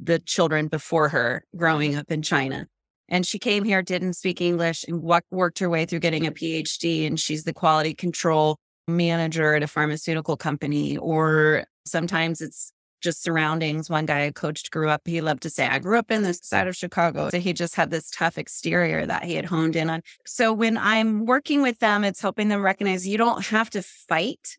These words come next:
anymore. People think you're competent. Look at where you're at. I'm coaching executives and V Ps and C-suite. So they're, that's where it comes from. They've just developed this mode of operation around fighting. And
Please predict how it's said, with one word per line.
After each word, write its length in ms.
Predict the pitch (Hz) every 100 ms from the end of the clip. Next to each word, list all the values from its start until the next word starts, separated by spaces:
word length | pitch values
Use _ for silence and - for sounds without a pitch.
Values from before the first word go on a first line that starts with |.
| -
anymore. 760 | 269 285 285 294 302 320 320 - _
People 320 | - 196 202
think 360 | 196 175 185 - _ _ _ _
you're 120 | 208
competent. 560 | - 233 254 - - - -
Look 240 | 185 -
at 80 | 208
where 160 | 208 208
you're 160 | 208
at. 280 | - 220 -
I'm 160 | 180 185
coaching 480 | - 214 - 190 170
executives 580 | 175 202 196 220 202 165
and 160 | 170
V 140 | 190 208
Ps 460 | - 190 180 170 165
and 240 | 156 156 - _
C-suite. 800 | - 233 226 - 196 180 - -
So 200 | - 190
they're, 640 | 190 196 190 185 160 - - _
that's 280 | 233 247 -
where 120 | 254
it 100 | -
comes 300 | - 202 202
from. 220 | - 180
They've 140 | 180 175
just 220 | 196 -
developed 500 | 214 196 190 196 -
this 220 | 175 -
mode 300 | 185 165 175
of 100 | 175
operation 800 | 160 - 156 147 165 156 156 151
around 480 | 139 143 139 147 151
fighting. 640 | - 151 151 - 92 175 - _ _ 180
And 580 | 185 180 170 160 165